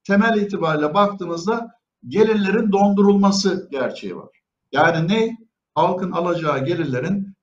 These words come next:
belli bir miktarda kalması. Nominal olarak artışlar görüyoruz. Hep söylediğimiz oydu zaten.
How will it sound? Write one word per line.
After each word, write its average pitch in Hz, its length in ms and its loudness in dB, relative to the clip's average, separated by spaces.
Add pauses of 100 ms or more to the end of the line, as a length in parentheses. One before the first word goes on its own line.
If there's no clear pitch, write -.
(160)
belli 170 280 -2
bir - 60 -12
miktarda 156 560 -4
kalması. 135 760 -6 (600)
Nominal 254 440 2
olarak 208 400 2
artışlar 208 600 0
görüyoruz. 208 400 0
Hep 208 140 -2
söylediğimiz 202 540 0
oydu 185 320 -2
zaten. 117 440 -6